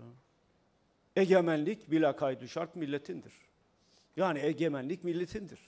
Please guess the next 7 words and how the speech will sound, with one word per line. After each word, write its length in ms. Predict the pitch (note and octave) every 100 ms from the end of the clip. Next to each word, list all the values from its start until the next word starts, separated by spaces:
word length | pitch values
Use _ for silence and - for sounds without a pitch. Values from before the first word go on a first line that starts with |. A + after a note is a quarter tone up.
| _ _ _ _ _ _ _ - - -
Dolayısıyla 480 | E3 G3+ G3 C4+ A#3
hiçbir 360 | G3 - D#4
kişiye, 520 | - B3+ - F#3 D3+ D3+ - - - -
bir 160 | G3
sınıfa, 520 | G#3 G#3 G#3 G3 A3+ F#3+
bir 140 | G#3
zümreye 640 | E3 F#3 G#3 G3+ G#3+ C4